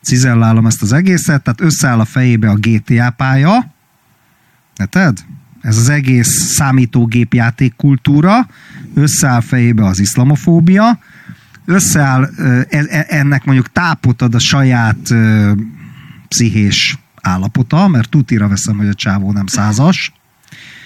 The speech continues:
és, és, ö, és akkor megtörténik, megtörténik ez a dolog. Tehát érted? Tehát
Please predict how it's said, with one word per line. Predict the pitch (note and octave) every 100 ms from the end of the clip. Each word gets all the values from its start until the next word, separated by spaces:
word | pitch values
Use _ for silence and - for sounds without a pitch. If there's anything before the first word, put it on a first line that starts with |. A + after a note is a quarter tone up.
| - _ _
és, | C#3 C#3 C3+ - - - - _ _ _ _ _
és, | C#3 C3+ C3 C3 - C#3+
ö, | C3+ C3+ C3+ C3+
és | C#3+ A#3 G3+
akkor | C4+
megtörténik, | D#3 G#2+ - A#2 - B2 A#2+ -
megtörténik | C3 - B2 B2+ A#2+ B2 C3
ez | B2
a |
dolog. | B2+ B2+ F#2+ -
Tehát | A#2 A2 - - - -
érted? | - D#3+ C#3+ B2
Tehát | C3+